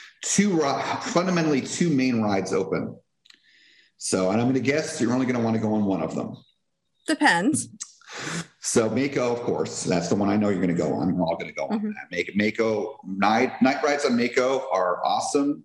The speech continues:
Speaker 1: They are, in my opinion, no longer the best night rides in Florida. That is over at Universal with Hagrid's and with Velocicoaster, but still, Mako is a great night ride.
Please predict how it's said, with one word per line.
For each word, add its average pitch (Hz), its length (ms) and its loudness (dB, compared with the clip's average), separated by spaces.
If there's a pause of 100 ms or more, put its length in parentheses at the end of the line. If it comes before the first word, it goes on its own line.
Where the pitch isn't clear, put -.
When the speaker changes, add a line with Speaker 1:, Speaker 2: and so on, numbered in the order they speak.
(100)
Speaker 1:
They 90 140 2
are, 82 320 0 (460)
in 95 120 2
my 87 140 4
opinion, 104 340 2
no 98 100 4
longer 101 720 0 (260)
the 92 280 2
best - 460 2
night 123 240 6
rides 117 380 4
in 90 180 6
Florida. 110 760 4 (100)
That - 240 2 (100)
is 87 120 0
over 85 220 4
at - 60 -2
Universal 85 760 2 (520)
with - 100 2
Hagrid's 95 600 4
and 80 180 4
with 78 120 -2
Velocicoaster, 98 840 0
but - 140 0
still, - 260 2
Mako 90 380 0
is 101 100 -4
a 87 40 -4
great - 380 -4
night 123 220 0
ride. 78 280 0